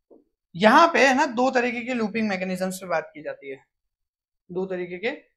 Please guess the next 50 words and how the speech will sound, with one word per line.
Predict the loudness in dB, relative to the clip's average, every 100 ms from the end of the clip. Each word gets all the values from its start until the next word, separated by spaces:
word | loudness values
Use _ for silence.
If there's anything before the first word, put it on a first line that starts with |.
| _
looping | -6 -4 -4
mechanism। | -8 -12 -18 -18 -20 _ _ _ 4
एक | 4 4
looping | -2 -2 -2
mechanism | -2 -4 -4 -4 -2
हमारा | -2 0
होगा | 0 0 -2 -2 -8 _ _ -4
third | 2 4 4
और | 2
fourth | 0 -4 -4 -4
के | -8
बीच | -6 -8 -10
में, | -14 -14 _ _ _ _ _
third | _ 0 0
और | 0 -4
fourth | -2 -2 -2
के | -6
बीच | -8 -6
में | -8
जो | -6
looping | -6 -6 -8
mechanism | -8 -8 -8 -6
होगा | -4 -4 -4
ना | -6 -8
इसको | -14 -10
कहेंगे | -6 -6 -4
attenuator | -6 -8 -6 -4 -6 -6 -8
होना। | -6 -8 -8 _ _ -2
और | 2
अगर | 2
second | 2 -2 -2 -2
और | -2
third | 2 2 2
pair | 0 -2
के | -2
बीच | -10 -10
में | -8
looping | -10 -10 -12
mechanism | -12 -12 -12
होता | -12 -8
है | -8
तो | -8
इससे | -10
कोई | -8 -6
ज्यादा | -2 -2
फर्क | -2 -6 -8
नहीं | -10
पड़ने | -10 -8 -4
वाला | -4
है, | -4